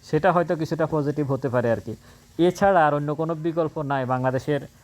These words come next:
অন্তত বাংলাদেশের, এই বাংলাদেশের পুঁজিবাজারে টিকে থাকার জন্য আপনাদের হাতে আর অন্য কোনো বিকল্প নাই।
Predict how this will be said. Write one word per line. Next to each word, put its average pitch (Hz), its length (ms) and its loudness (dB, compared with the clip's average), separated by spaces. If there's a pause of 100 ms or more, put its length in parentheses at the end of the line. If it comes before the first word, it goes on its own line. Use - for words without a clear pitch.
(140)
অন্তত 143 260 -2
বাংলাদেশের, 151 560 2
এই 151 80 0
বাংলাদেশের 143 500 0
পুঁজিবাজারে 156 580 2
টিকে 151 260 -4
থাকার 147 260 -2
জন্য 151 200 0
আপনাদের 143 340 0
হাতে 147 180 0
আর 139 80 0
অন্য 135 240 -2
কোনো 135 200 0
বিকল্প 135 400 0
নাই। 98 200 -6